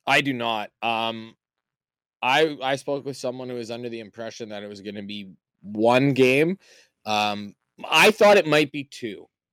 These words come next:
And the only reason I thought it might be two is that, let's face it, Michael Bunting has a reputation. And for me, that all, I feel like the Cernak penalty,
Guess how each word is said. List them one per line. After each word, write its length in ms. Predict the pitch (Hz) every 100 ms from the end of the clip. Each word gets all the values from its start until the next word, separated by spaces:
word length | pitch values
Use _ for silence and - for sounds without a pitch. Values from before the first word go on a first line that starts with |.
| _ _ _ _ _ _
And 160 | 139 143 _ _
the 160 | 143 - -
only 340 | 220 240 226
reason 360 | 190 190 185 175
I 120 | 160
thought 240 | 156 160
it 80 | 143
might 200 | 135 143
be 80 | 131
two 300 | - 127 147
is 160 | 151 117
that, 300 | 120 120 -
let's 160 | 180 180
face 240 | 185 143
it, 80 | 123
Michael 300 | 120 185 226
Bunting 400 | 185 135 147 147
has 280 | 113 123 131
a 60 | 123
reputation. 720 | 107 110 113 - 143 135 90 _ _ _ _ _ _
And 500 | 156 160 151 143 143 _ _ _
for 180 | 170
me, 580 | 151 165 240 208 151 143 _ _ _ -
that 340 | 131 165 220 -
all, 480 | 180 180 175 165 - _ _ _ - - _ -
I 120 | 156
feel 480 | - - 233 262 202
like 440 | 170 165 147 _ _ _ _ _ _ _ _ _ _ _ _ 123 _ -
the 120 | 131
Cernak 680 | - - 151 185 185 175 -
penalty, 500 | 135 127 110 107